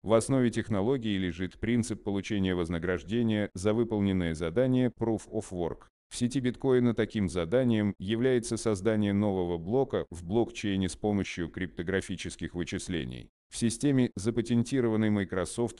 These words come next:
пользователь получает криптовалюту после того, как выполнит определённые действия, например, просмотр рекламы или использование интернет-сервисов. Вместо объёмных криптографических вычислений патент использует в качестве Proof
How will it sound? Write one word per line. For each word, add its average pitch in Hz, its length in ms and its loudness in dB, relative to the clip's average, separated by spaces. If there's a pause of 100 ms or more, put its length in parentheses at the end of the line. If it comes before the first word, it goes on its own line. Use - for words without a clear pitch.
(120)
пользователь 104 540 -2
получает 82 560 -4
криптовалюту 131 800 -2
после 110 400 -2
того, 90 260 0
как 90 240 -4
выполнит 101 480 0
определённые 87 800 -2
действия, 110 680 -4
например, 107 460 -2
просмотр 92 560 -4
рекламы 92 460 0
или 78 200 -2
использование 87 680 -2
интернет-сервисов. 87 1040 -4 (480)
Вместо 127 540 2
объёмных 127 480 2
криптографических 113 1000 -2
вычислений 107 640 0
патент 139 540 -2
использует 101 680 -2
в - 80 -20
качестве 95 480 -2
Proof 120 280 -2